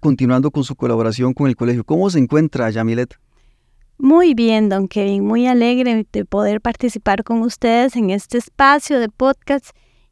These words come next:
Speaker 2: y cooperar en lo que es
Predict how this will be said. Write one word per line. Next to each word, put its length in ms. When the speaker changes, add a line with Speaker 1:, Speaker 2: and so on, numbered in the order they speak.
Speaker 2:
y 420
cooperar 580
en 180
lo 120
que 400
es 240